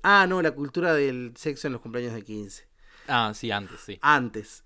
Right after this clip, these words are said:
Speaker 1: Y después, bueno, en aquel momento se podía fumar adentro, entonces fumábamos mucho. Entonces terminabas chuponeándote una mina mamada, igual vos mamado,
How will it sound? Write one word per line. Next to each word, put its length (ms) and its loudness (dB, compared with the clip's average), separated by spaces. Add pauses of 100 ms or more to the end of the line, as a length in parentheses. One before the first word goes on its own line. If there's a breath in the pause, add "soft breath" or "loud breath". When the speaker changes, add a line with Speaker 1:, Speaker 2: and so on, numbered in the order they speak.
Speaker 1:
Y 240 -2
después, 680 4
bueno, 200 2
en 80 4
aquel 180 0
momento 240 -2
se 120 -2
podía 240 4
fumar 340 0
adentro, 640 -4 (140)
entonces 320 -6
fumábamos 460 0
mucho. 360 -4
Entonces 320 -8
terminabas 480 0
chuponeándote 560 -2
una 140 0
mina 300 0
mamada, 640 0
igual 200 -4
vos 140 -2
mamado, 560 2